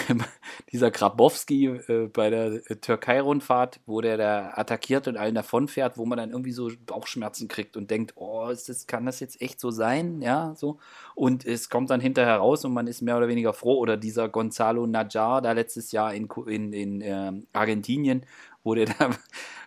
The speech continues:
auf so dem False Flat da attackiert und dann, äh, fährt er da den Berg hoch und die hinten kreiseln und keiner kommt mehr ran und dann geht's hinterher, man d-,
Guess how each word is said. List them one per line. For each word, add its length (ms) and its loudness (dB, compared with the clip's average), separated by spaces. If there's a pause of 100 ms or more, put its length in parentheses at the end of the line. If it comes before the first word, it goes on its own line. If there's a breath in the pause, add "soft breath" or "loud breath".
(120)
auf 200 -4
so 160 -4
dem 300 2
False 340 4
Flat 320 2
da 120 4
attackiert 580 -2
und 180 -4
dann, 220 -2
äh, 180 -4
fährt 240 -2
er 80 0
da 140 -2
den 160 -4
Berg 200 0
hoch 180 -2
und 100 -6
die 80 -4
hinten 220 -4
kreiseln 440 2
und 80 -2
keiner 260 2
kommt 240 -2
mehr 140 4
ran 220 4
und 100 -2
dann 180 -4
geht's 240 -2
hinterher, 520 0
man 200 -4
d-, 120 -12